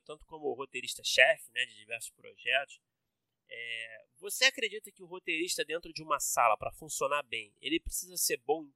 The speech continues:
tudo? Ou ele pode ser um especialista, um cara que entende mais, por exemplo, só de, mais de diálogo, né? O forte dele é diálogo, o forte da pessoa é escaleta, por exemplo. Como é que você enxerga isso? Ou você acha que todo mundo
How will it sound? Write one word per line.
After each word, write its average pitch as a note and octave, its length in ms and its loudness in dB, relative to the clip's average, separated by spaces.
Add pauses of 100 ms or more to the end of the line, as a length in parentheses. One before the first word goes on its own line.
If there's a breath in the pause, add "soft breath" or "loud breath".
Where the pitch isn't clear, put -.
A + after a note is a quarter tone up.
tudo? E3+ 300 -16 (600)
Ou C3 100 -2
ele D3 120 -4
pode D3 340 4
ser - 240 -2
um C#3+ 120 -12
especialista, C3+ 1080 -2
um A2+ 80 -14
cara C3 220 4
que - 140 -14
entende B2+ 300 -14
mais, B2 240 -10
por B2+ 120 -10
exemplo, B2 200 -10
só D3 100 -4
de, D3 220 -16
mais D3+ 240 6
de E3+ 80 -10
diálogo, C3 800 8
né? C3 160 2
O A2 100 -6
forte - 380 -2
dele C3+ 180 -8
é - 40 -10
diálogo, A#2 580 4
o - 120 -20
forte C#3 260 -14
da C3 100 -12
pessoa C3+ 360 -8
é C3+ 40 2
escaleta, B2 640 4
por A#2 160 -20
exemplo. A#2 300 -20 (500)
Como G#3+ 100 2
é B3 40 4
que - 60 -4
você B3 220 -2
enxerga F#3+ 380 -4
isso? F#3+ 360 -12
Ou F3 140 -20
você - 140 0
acha E3+ 160 2
que - 80 -14
todo G3 240 -6
mundo F3+ 240 -20